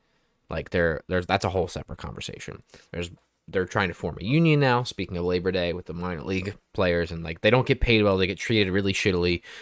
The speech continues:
Some of them, like, live out of their cars or whatever. Bryce Harper gets paid, like, hundreds of millions of dollars,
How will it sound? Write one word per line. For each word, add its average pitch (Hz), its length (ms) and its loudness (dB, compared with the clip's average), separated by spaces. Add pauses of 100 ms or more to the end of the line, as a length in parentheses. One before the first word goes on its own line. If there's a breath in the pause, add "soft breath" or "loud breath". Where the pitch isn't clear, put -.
Some 131 140 -2
of 123 80 4
them, 107 160 0
like, 95 240 0
live 101 160 4
out 95 160 6
of 90 60 0
their 90 80 0
cars 85 340 -2
or 87 60 -4
whatever. 82 360 -4 (540 loud breath)
Bryce 170 220 10
Harper 175 260 8
gets 104 160 -2
paid, 98 320 6
like, 85 320 -6 (1000)
hundreds 147 420 8
of 110 80 -2
millions 92 400 0
of 82 80 -6
dollars, - 540 -10